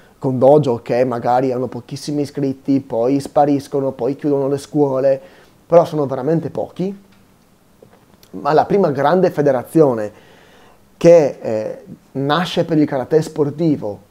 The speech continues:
e che apre un settore, che ha aperto un settore a contatto, è stata la fesic,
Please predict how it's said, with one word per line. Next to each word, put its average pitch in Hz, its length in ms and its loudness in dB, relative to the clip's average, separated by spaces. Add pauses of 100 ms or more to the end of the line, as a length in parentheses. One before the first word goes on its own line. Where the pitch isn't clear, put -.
(360)
e 147 120 -6
che - 300 -4
apre 170 420 2
un 117 160 -12
settore, 139 380 -6
che 143 100 -6
ha 123 60 2
aperto 139 420 -2
un 110 80 -14
settore 139 240 -4
a 120 40 -6
contatto, 127 440 -4
è 113 40 -14
stata 107 180 -14
la 107 80 -12
fesic, 117 520 -14